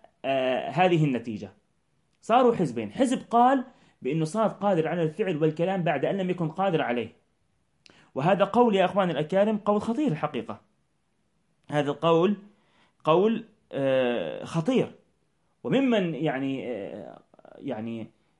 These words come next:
آه، يعني قال بمثل هذا القول وجزء منه، آه، آه، يعني فئة من الكرامية، وحزب قالوا بأن، آه، بأنه صار الفعل ممكنا بعد أن كان ممتنعا منه،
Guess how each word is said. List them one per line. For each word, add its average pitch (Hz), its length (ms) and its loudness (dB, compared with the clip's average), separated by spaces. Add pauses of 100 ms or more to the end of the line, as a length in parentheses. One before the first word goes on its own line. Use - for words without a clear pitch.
(300)
آه، - 1160 -20 (280)
يعني 113 500 -10
قال 214 260 6
بمثل 185 300 -2
هذا 170 220 2
القول 156 420 0 (260)
وجزء 175 380 2
منه، 175 260 0 (680)
آه، 127 420 2 (160)
آه، - 40 -6
يعني 127 540 0
فئة 254 340 4
من 226 180 2
الكرامية، 123 680 -4 (1200)
وحزب 208 520 0
قالوا 208 340 2
بأن، 190 460 -2 (420)
آه، 131 300 -4
بأنه 170 640 -4
صار 190 540 -2
الفعل 180 440 -2
ممكنا 233 540 0
بعد 180 280 0
أن 165 180 -2
كان 170 240 0
ممتنعا 131 460 -4
منه، 104 260 -10